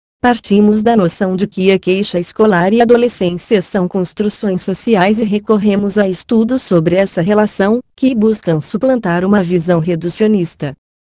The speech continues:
Mapeamos a rede tecnoassistencial, educacional e familiar de dois adolescentes, entrevistando quinze pessoas envolvidas com a problemática da queixa escolar.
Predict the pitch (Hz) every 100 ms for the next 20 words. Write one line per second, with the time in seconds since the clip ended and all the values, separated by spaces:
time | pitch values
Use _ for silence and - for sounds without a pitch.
0 | - 233 247 196 190 180 196 202 190 196
1 | 262 240 220 180 175 214 240 202 - 214
2 | - 170 151 - 185 175 190 254 _ 247
3 | 240 214 185 - 196 185 196 214 247 247
4 | 254 214 165 170 185 180 165 165 165 180
5 | - 202 208 220 247 254 - _ 196 180
6 | 208 214 202 214 - 180 175 180 - 220
7 | 180 156 185 220 - 196 185 175 196 185
8 | 196 185 196 220 220 208 175 160 180 156
9 | 165 185 175 160 175 233 214 214 180 165
10 | - 180 - - 190 160 139